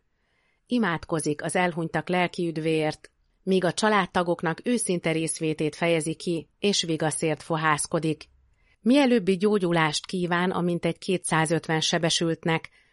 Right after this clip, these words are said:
bátorítja a mentésben résztvevők és a segítők erőfeszítéseit. Ferenc pápa boldogságos Szűz Mária, a szenvedők vigasztalójának közbenjárásáért fohászkodik a remény jeleként.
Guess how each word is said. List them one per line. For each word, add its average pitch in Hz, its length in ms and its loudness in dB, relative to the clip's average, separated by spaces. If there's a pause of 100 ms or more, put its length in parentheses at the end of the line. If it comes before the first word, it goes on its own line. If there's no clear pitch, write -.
(200)
bátorítja 175 720 0
a 160 40 4
mentésben 170 580 2
résztvevők 160 640 -2
és 165 200 -2
a 185 60 2
segítők 165 600 -2
erőfeszítéseit. 156 1200 0 (720)
Ferenc 190 400 4
pápa 170 380 4
boldogságos 180 760 0
Szűz 180 300 -2
Mária, 160 640 0
a 190 120 2
szenvedők 175 640 0
vigasztalójának 160 1040 0
közbenjárásáért 160 1160 2
fohászkodik 165 800 -2
a 208 100 0
remény 151 380 0
jeleként. 151 760 -2